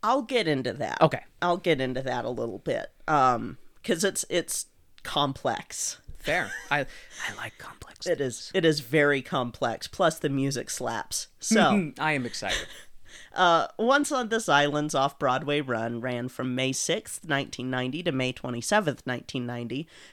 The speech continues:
Speaker 1: before it moved to Broadway, where it ran from October eighteenth, nineteen ninety to December first, nineteen ninety-one. This run starred LaChanze as Ti Moune, and I haven't talked about her as much as I would like, but I high-key have a crush on her.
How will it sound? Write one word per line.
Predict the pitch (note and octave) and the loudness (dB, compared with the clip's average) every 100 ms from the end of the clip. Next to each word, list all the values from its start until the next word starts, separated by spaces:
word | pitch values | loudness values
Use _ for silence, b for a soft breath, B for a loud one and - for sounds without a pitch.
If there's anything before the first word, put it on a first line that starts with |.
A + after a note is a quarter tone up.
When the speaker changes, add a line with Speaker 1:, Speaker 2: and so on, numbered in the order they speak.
| - | -10
Speaker 1:
before | F#3+ G#3 G3 | -6 0 0
it | - | 0
moved | C#3+ C#3 - | -2 -2 -4
to | |
Broadway, | B2 E3+ F#3+ D#3 B2 B2 | -2 4 6 4 0 0
where | E3+ F#3 B2 | -2 -2 -2
it | - | -2
ran | C3 A#2+ | -2 -2
from | B2 B2 A#2+ | -2 -2 -2
October | - - C3+ C3 | -6 -4 -2 0
eighteenth, | B2+ - - F#3 - | 0 -2 -6 -6 -6
nineteen | E3 E3 - F3 D#3+ | -4 -4 -4 -4 -4
ninety | C#3 B2+ C3+ | -4 -4 -4
to | B2+ B2 | -4 -6
December | A#2+ - A#2+ A2+ | -6 -4 -4 -4
first, | D3+ - A#2+ - | -6 -4 -4 -6
nineteen | C#3 B2 - D3 C3+ | -8 -8 -6 -6 -4
ninety-one. | B2 B2 C3 F3+ D4 - - b b b b b | -4 -4 -4 2 2 0 -8 b b b b b
This | F#3+ G#3 E3+ | -2 0 2
run | E3 D#3+ A#3 | 4 4 0
starred | - C3+ C3 | 2 2 2
LaChanze | B2+ B2 - G3 C#3 C3+ - | -2 -4 0 0 2 0 -2
as | B2 - | -4 -4
Ti | - B2 | -4 0
Moune, | B2+ F#3+ B2+ C3 | 2 2 2 -2
and | - C3+ | -4 0
I | C#3+ | 0
haven't | D#3+ B3 D#4+ - | 4 2 2 0
talked | A3 G3 A3 | 2 2 0
about | F#3+ F3+ F3+ | 2 2 2
her | F#3 F3 E3+ - - | 0 4 4 2 2
as | D3 C3 | 0 2
much | C3 C3+ C3+ D#3+ B3+ - - - - | -2 2 4 4 2 -4 -6 -8 -2
as | G3+ G3 | 0 2
I | G3 | 0
would | G3 G3 | -2 0
like, | G#3 G#3 G#3+ _ | 2 2 0 _
but | D3+ D#3 - | 4 4 2
I | E3 E3 | 2 2
high-key | D#3+ D#3+ - F3 E3 | 0 -2 -4 -8 -4
have | D3 C3+ | -4 -4
a | |
crush | - C3 C3 - | -2 0 0 0
on | F3+ F#3+ | -4 -2
her. | G3+ A3+ | -2 -4